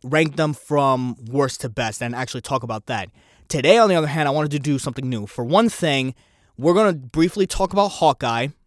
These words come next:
We're gonna get that out of the way, 'cause I really don't have much to say about the show. I really don't. And that, in addition, I will talk about the top five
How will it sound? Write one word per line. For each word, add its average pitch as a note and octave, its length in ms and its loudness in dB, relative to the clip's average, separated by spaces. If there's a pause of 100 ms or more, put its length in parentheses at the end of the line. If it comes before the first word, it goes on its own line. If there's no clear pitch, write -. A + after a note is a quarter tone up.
We're B2+ 100 -4
gonna C#3 160 -2
get D#3 220 -2
that E3 180 4
out D#3+ 60 2
of D#3+ 100 0
the D3+ 60 2
way, B2 260 0
'cause - 140 -8
I C3+ 40 -2
really G3 240 0
don't B3+ 140 2
have F#3 160 2
much E3+ 220 -2
to C#3+ 100 -6
say C#3+ 200 -2
about B2+ 200 -4
the C#3 80 -8
show. B2 220 -4
I A2+ 60 -4
really B2 260 -4
don't. A#2 280 -4 (480)
And C3+ 680 0
that, D3+ 640 2 (460)
in C3 120 -4
addition, B2+ 720 -2 (400)
I C#3+ 140 2
will D#3 120 2
talk D3+ 240 -2
about D#3 300 2
the B2 80 -6
top D#3+ 260 2
five D#3 420 2